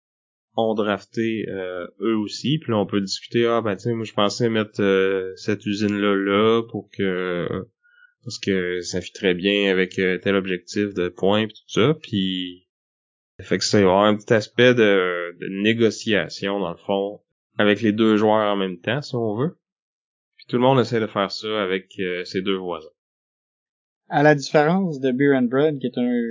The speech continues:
Speaker 2: jeu à juste deux joueurs, Between Two Cities, c'est un jeu qui est fait pour beaucoup de joueurs.
Speaker 1: Ouais, c'est ça, on peut aller jusqu'à sept. Sais, au final, ça, ça changera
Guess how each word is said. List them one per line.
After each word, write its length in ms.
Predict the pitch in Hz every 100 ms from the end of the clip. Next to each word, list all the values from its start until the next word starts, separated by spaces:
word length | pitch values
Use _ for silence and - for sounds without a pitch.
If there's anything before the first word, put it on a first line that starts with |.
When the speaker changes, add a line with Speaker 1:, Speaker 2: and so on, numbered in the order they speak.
| 117
Speaker 2:
jeu 240 | 143 143
à 200 | 120 117
juste 320 | 110 143 131
deux 220 | 131 147 135
joueurs, 520 | 123 120 139 160 160 - _ _ _
Between 340 | 139 143 165 165
Two 140 | 156
Cities, 420 | 131 123 139 180
c'est 240 | 151 - 131
un 220 | 127 123
jeu 240 | 120 147
qui 260 | 147 - 120
est 120 | 120 - -
fait 180 | 143 139 -
pour 180 | 120 123
beaucoup 380 | 123 151 - 135
de 40 |
joueurs. 480 | 123 117 117 - - - - _ _ _ _ _ _ 127
Speaker 1:
Ouais, 140 | 131
c'est 100 | 113
ça, 160 | 110 120
on 80 |
peut 80 | 107
aller 140 | 113 123
jusqu'à 260 | - 101
sept. 500 | - - - 104 147 _ _ _ _ _ _ _ - _ - -
Sais, 60 |
au 60 | 131
final, 340 | 123 113 139
ça, 340 | 127 107 90 90
ça 160 | -
changera 360 | 95 107 104 107